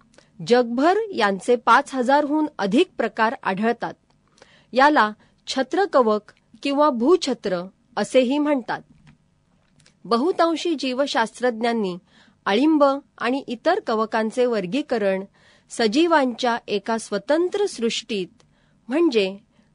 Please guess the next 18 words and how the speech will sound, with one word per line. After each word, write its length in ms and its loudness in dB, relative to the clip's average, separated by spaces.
कवके 680 0
अर्थात 380 0
फंजाय 580 2
यामध्ये 560 0
केले 420 -2
आहे. 260 -2
इतर 400 0
कवकांप्रमाणे 1000 0
अळिंबांमध्ये 1120 0
हरितद्रव्याचा 1160 0
अभाव 520 0
असतो. 500 -4
जिवंत 440 -2
किंवा 280 -2
मृत 440 -2
वनस्पती 840 -2
व 100 2
प्राणी 580 0